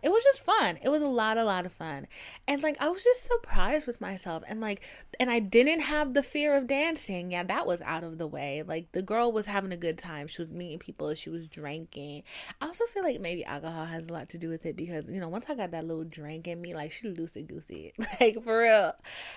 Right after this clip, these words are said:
Um, yes. So, but, like, I was just surprised at myself and, like, my ability to be a whole, a different kind of person. And, like, I remember a long time ago, like, you know, you and your friends go through these journeys together but separate.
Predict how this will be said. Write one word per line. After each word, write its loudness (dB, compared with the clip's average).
Um, 0
yes. -18
So, 4
but, 0
like, 0
I -2
was 0
just -4
surprised -2
at -8
myself -10
and, -6
like, -4
my -2
ability 0
to -6
be -4
a -6
whole, -2
a 0
different -2
kind -4
of -4
person. -4
And, -4
like, -6
I -2
remember -2
a -4
long -4
time -8
ago, -6
like, -6
you -2
know, -4
you -4
and 0
your -2
friends -8
go -8
through -12
these -6
journeys -8
together -10
but -12
separate. -12